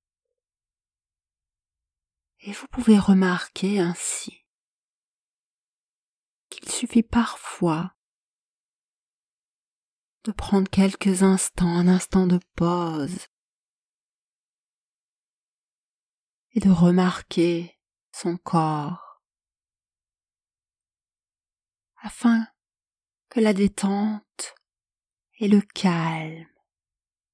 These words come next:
se diffusent progressivement à leur rythme dans l'ensemble du corps.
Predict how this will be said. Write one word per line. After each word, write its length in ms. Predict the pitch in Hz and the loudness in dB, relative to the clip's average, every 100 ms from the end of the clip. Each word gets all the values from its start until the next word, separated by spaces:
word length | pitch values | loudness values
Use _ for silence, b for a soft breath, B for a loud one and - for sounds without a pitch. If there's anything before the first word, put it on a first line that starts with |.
| _ _ _ _ _ _ _ _ _ _ _ | _ _ _ _ _ _ _ _ _ _ _
se 180 | _ - | _ -4
diffusent 560 | 180 175 175 - 175 - | -2 -2 -8 -8 -8 -8
progressivement 1800 | - - - 214 226 180 156 165 165 - - 151 151 147 135 120 147 147 _ _ _ _ _ _ _ _ _ _ _ _ _ _ _ _ _ | -10 -10 0 2 2 -2 -4 -4 -4 -10 -6 -6 -2 -2 0 -2 -4 -8 _ _ _ _ _ _ _ _ _ _ _ _ _ _ _ _ _
à 140 | 175 | -6
leur 340 | 151 151 165 180 | -2 0 2 0
rythme 800 | 131 139 123 - _ - 185 190 _ _ _ _ _ _ _ _ _ _ _ _ _ _ - | -2 -2 -2 -4 _ -10 -8 -12 _ _ _ _ _ _ _ _ _ _ _ _ _ _ -8
dans 80 | 147 | -4
l'ensemble 1120 | 147 147 - - - 139 127 131 143 147 120 | -2 -4 -4 -4 -2 0 -2 -2 -4 -2 -4
du 180 | 143 - | -2 -6
corps. 920 | _ - 104 - - - - - _ | _ -2 0 0 -4 -10 -18 -20 _